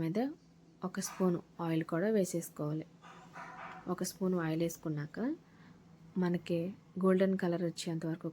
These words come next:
కూడా పెసరట్టుని కాలనివ్వాలండి. అలా కాలినాక చూసారు కదా,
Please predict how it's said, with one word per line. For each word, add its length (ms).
కూడా 240
పెసరట్టుని 600
కాలనివ్వాలండి. 760
అలా 140
కాలినాక 460
చూసారు 420
కదా, 180